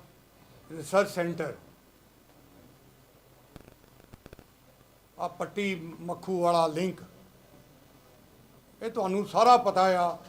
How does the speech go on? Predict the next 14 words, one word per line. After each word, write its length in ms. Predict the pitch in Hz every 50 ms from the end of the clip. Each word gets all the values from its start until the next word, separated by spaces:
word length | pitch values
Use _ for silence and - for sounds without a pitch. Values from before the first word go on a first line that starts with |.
| - - - - - - - - - - - - - - - - - -
ਇਹ 180 | 202 240 254 233
ਸਭ 280 | 247 - 202 233 226 233
ਕੁਛ 220 | 240 233 202 170
ਵੀ 300 | 190 202 208 208 208 196 - - - - - - - - - - - - - - - - - -
ਆਪਾਂ 340 | 170 170 165 - 185 185 180
ਇੱਥੇ 240 | 175 180 180 202
ਅੰਮ੍ਰਿਤਸਰ 420 | 196 175 165 165 165 156 - 180 190
ਕਰਵਾਉਣਾ 380 | 180 180 160 143 131 117 110
ਆ। 200 | 110 110 98 92 - - - - - - - - - - - - - - - - - - - - - - - - - - - - - - - - - - _ _ - - - - -
ਇਹ 160 | 185 196 214
ਬੜੀ 320 | 214 - 170 165 196 233 226
ਕਲੀਅਰ 560 | 226 - - 196 190 220 247 254 254 214 - - -
ਸੋਚ 420 | - - - 165 170 175 185 175 196
ਹੈ, 280 | 208 226 254 254 254